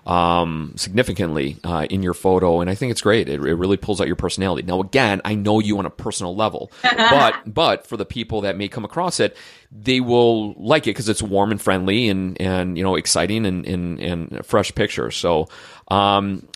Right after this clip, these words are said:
Speaker 1: is, am I missing anything in the world of photography? I mean, we're gonna pivot here into your own personal business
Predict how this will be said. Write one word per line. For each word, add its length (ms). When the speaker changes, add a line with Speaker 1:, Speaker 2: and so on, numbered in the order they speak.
Speaker 1:
is, 240
am 120
I 80
missing 380
anything 380
in 60
the 60
world 300
of 60
photography? 680
I 40
mean, 160
we're 80
gonna 100
pivot 320
here 220
into 180
your 140
own 80
personal 340
business 560